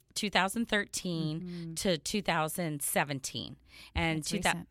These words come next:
Speaker 1: yeah.
Speaker 2: Yeah.
Speaker 1: And so two thousand seventeen is when I got sober.
Speaker 2: So do you believe that, I've heard that quote before where they say money especially just brings out whatever's on the inside.
Speaker 1: Yeah.
Speaker 2: Like, it won't make you better. It won't make you wor-,
Speaker 1: Mm-mm.
Speaker 2: like, whoever you really are, it will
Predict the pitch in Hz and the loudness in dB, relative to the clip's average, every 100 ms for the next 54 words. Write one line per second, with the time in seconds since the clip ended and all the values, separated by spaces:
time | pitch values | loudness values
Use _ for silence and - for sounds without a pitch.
0 | - - 175 151 123 185 185 175 - 165 | -16 -4 0 0 0 -4 -4 -2 0 0
1 | 220 214 190 196 196 180 165 160 180 170 | 2 4 4 2 -2 0 -2 -4 -2 -2
2 | 147 156 143 139 131 - 123 120 - - | -2 -4 -4 -4 -6 -4 -4 -4 -8 -12
3 | - - - - - 247 233 233 254 277 | -14 -20 -20 -16 -4 -2 0 0 0 2
4 | 247 208 175 165 160 156 151 - - - | 2 2 -2 -2 0 0 0 -2 -8 -2
5 | 185 - 247 262 180 - 185 160 165 - | -2 2 2 4 2 2 0 0 -4 -2
6 | 160 147 147 151 143 139 156 151 - 147 | -2 0 -2 -2 -2 -2 -4 -2 -2 -2
7 | - - 175 175 170 170 170 165 160 - | -6 -8 -4 0 0 -2 -2 -4 -6 -10
8 | - - 160 - 180 160 - 165 160 151 | -20 -10 -6 -2 -2 -2 -2 -2 -2 -6
9 | 147 - 175 156 - 175 170 170 - 160 | -8 -4 -4 -4 -4 -2 -2 -4 -4 0
10 | 156 165 - - 165 175 175 170 170 170 | 0 0 -6 -12 0 2 2 2 0 0
11 | 156 147 151 151 160 131 151 175 214 190 | -2 -2 -2 -2 -2 -2 -4 -2 2 2
12 | 160 - 175 160 180 180 185 170 185 175 | 0 0 -4 2 4 4 0 -4 -4 -2
13 | 165 160 156 165 165 175 156 165 160 127 | 0 0 0 0 -2 -2 -6 -4 -4 0
14 | 180 170 208 220 233 226 175 180 180 160 | -2 -2 2 2 2 -2 -2 -2 0 0
15 | 156 160 - 175 165 151 143 143 | 0 -2 -2 -2 2 2 2 -2